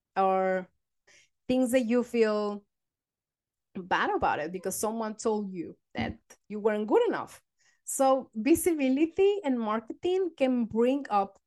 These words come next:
those feelings and those blocks, like, into you, and you can feel bu-, vulnerable, because that's the way, that's the way it is. That's,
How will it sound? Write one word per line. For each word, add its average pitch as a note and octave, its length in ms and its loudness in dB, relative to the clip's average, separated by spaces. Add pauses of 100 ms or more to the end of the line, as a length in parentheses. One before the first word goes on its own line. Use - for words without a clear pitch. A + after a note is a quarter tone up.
(400)
those A3+ 520 2
feelings F#3 420 0
and F3+ 200 -6
those A3 320 -2 (120)
blocks, - 500 -4 (520)
like, G3 360 0 (560)
into A#3+ 300 2
you, D#3+ 320 -4 (680)
and A3+ 380 0
you A#3 560 0 (340)
can B3 300 2
feel A3 520 2
bu-, G3 380 2
vulnerable, G#3+ 720 2 (200)
because B3+ 340 0
that's E4 240 2
the G4 100 4
way, F4+ 340 0
that's E4 180 0
the F4+ 100 2
way F#4 180 2
it E4 60 2
is. F#4+ 380 0
That's, C4+ 340 -4